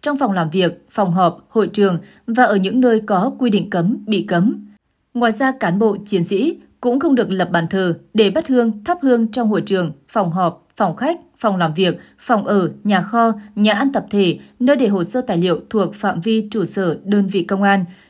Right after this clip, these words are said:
trừ khi tổ chức lễ tang, lập bàn thờ Chủ tịch Hồ Chí Minh, thắp hương trong ba ngày Tết Nguyên đán, nhưng phải đảm bảo công tác phòng chống cháy nổ.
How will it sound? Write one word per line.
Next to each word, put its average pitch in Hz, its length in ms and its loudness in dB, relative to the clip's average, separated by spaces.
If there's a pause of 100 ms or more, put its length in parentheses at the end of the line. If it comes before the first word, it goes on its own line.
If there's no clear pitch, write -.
(120)
trừ 226 220 4
khi 277 200 -2
tổ 269 140 0
chức 247 200 -6
lễ 196 160 2
tang, 208 320 0 (180)
lập 220 220 0
bàn 190 160 0
thờ 202 280 0
Chủ 208 140 0
tịch 180 140 -6
Hồ 185 120 -2
Chí 170 200 -4
Minh, 220 280 2 (240)
thắp 349 160 0
hương 254 260 0
trong 247 200 -4
ba 233 100 -2
ngày 190 280 -2
Tết 285 180 -4
Nguyên 196 240 2
đán, 175 280 0 (300)
nhưng 285 240 0
phải 269 180 -2
đảm 175 160 -4
bảo 175 180 2
công 208 240 -2
tác 311 160 -4
phòng 175 300 -4
chống 175 300 -2
cháy 180 160 -4
nổ. 202 320 0